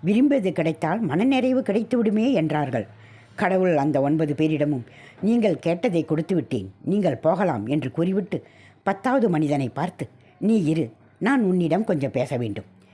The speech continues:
சிறிது நேரம் கழித்து வருகிறேன்" என்று சொல்லிவிட்டு எங்கோ போனார். இப்போது அந்த ஒன்பது பேரும் போகாமல் அங்கேயே தயங்கி நின்றனர். கடவுள் அந்த பத்தாவது மனிதனிடம் என்ன சொல்லப் போகிறார், என்ன தரப்போகிறார் என்பதே தெரிந்தே ஆக வேண்டும் என்பது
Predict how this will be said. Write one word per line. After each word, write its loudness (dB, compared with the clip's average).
சிறிது 2
நேரம் 2
கழித்து -2
வருகிறேன்" -2
என்று 0
சொல்லிவிட்டு 0
எங்கோ 2
போனார். -6
இப்போது 0
அந்த 2
ஒன்பது 2
பேரும் 0
போகாமல் 0
அங்கேயே 2
தயங்கி 0
நின்றனர். -4
கடவுள் 0
அந்த 0
பத்தாவது -2
மனிதனிடம் -2
என்ன 2
சொல்லப் 2
போகிறார், 0
என்ன 2
தரப்போகிறார் 0
என்பதே 2
தெரிந்தே 2
ஆக 0
வேண்டும் 2
என்பது 2